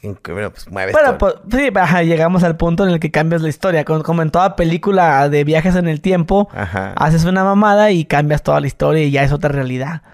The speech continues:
Speaker 1: Sí,
Speaker 2: Ya
Speaker 1: güey.
Speaker 2: ahora el casino de Beef. <laughs>
Speaker 1: Sí, fíjate, yo, yo creo que también,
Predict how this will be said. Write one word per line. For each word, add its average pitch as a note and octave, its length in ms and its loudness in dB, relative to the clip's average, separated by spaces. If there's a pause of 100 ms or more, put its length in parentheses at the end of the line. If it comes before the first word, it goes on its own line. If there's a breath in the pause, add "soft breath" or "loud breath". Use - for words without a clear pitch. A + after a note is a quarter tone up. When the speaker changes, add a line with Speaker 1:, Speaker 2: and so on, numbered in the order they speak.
(120)
Speaker 1:
Sí, E2 300 -8
Speaker 2:
Ya C#3+ 120 2
Speaker 1:
güey. C#3+ 80 4
Speaker 2:
ahora E3 260 4
el D3 140 0
casino D#3 340 -2
de D3 140 -2
Beef. D3 320 -4 (440)
<laughs> - 460 -10
Speaker 1:
Sí, C3+ 120 -6
fíjate, B2+ 440 -4
yo, A2 160 -10
yo A#2+ 180 -6
creo D3 260 -4
que E3 120 -6
también, A#2 540 -4